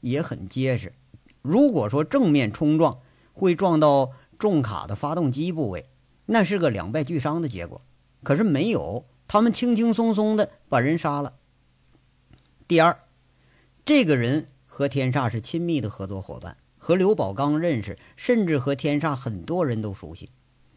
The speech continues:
正是因为熟悉，才很容易隐藏自己，同时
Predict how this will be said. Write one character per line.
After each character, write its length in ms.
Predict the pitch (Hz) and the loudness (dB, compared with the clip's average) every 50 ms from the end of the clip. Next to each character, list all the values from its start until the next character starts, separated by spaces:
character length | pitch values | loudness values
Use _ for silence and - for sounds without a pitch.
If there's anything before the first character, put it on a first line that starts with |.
| _ _ _ _ _ | _ _ _ _ _
正 240 | - 262 277 220 170 | 0 2 2 2 2
是 120 | 127 139 | 2 2
因 120 | 147 170 185 | 0 0 0
为 120 | 175 139 | -2 -2
熟 440 | 110 - - - 87 85 123 180 226 | -4 -6 -10 -12 -12 -10 -6 -4 -2
悉， 240 | 220 - 131 - - _ _ _ _ _ _ _ | -2 -2 -4 -6 -8 _ _ _ _ _ _ _
才 180 | - - 160 175 | -8 -4 -4 -4
很 300 | 180 - 131 104 92 85 | -2 -2 -4 -4 -4 -6
容 200 | 95 98 110 147 | -6 -6 -4 -2
易 140 | 185 180 - _ _ | -4 -4 -6 _ _
隐 200 | - 113 95 90 | -8 -6 -6 -6
藏 220 | 92 101 98 98 95 | -8 -10 -10 -10 -10
自 120 | 104 101 | -12 -14
己， 200 | 82 78 - - _ _ _ _ _ _ _ - | -16 -16 -20 -20 _ _ _ _ _ _ _ -6
同 240 | - 156 196 247 233 | -2 0 2 2 2
时 240 | 156 143 175 - | 0 0 -2 -4